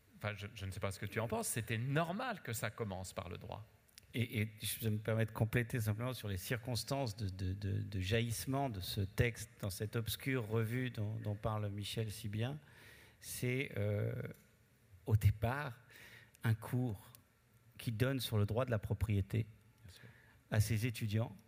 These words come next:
Speaker 2: qui s'ennuient mortellement. Et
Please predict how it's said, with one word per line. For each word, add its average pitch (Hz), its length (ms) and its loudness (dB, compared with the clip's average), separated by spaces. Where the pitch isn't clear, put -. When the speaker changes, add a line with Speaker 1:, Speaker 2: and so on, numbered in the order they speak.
Speaker 2:
qui - 100 -10
s'ennuient 110 580 4
mortellement. 110 680 -2
Et 117 340 0